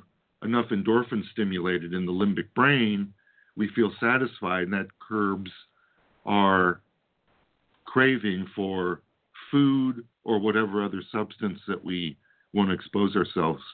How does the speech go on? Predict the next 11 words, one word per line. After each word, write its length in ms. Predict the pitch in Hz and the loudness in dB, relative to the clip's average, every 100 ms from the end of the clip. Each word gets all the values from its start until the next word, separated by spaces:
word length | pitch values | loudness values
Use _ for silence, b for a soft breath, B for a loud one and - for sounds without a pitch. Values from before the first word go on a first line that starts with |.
| - | -4
to. 380 | 92 87 87 - B B B | 2 2 2 -2 B B B
And 140 | 107 | 2
that 160 | 113 120 | 4 2
includes, 460 | 110 - 117 104 90 - _ _ _ _ b b b _ _ _ _ - | -2 -2 0 0 -4 -18 _ _ _ _ b b b _ _ _ _ -20
uh, 140 | 67 - _ | -18 -18 _
over-exercise. 1200 | 117 117 101 101 117 - 123 110 113 104 104 110 113 - - _ _ _ _ _ _ - | 2 2 2 -6 -6 -8 -12 -8 -6 -4 -4 -4 -6 -14 -20 _ _ _ _ _ _ -8
Like, 180 | 107 101 - | -6 -6 -8
people 340 | 151 147 143 | -8 -2 -2
have 280 | 107 110 101 76 _ _ _ _ _ _ _ - | 0 0 -2 -6 _ _ _ _ _ _ _ -2
self-immolated 840 | 120 120 120 151 147 101 92 95 | 0 0 -2 -2 0 0 2 0
with 320 | 95 98 92 | 0 2 0